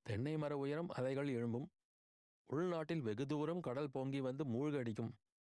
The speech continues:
காவேரிப்பட்டினத்தை அன்று ஒரு நாள் கடல் கொண்டது போல்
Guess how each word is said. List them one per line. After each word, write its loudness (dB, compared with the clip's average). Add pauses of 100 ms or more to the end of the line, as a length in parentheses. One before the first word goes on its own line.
(500)
காவேரிப்பட்டினத்தை 0
அன்று -2
ஒரு 0
நாள் -2
கடல் -2
கொண்டது -2
போல் -2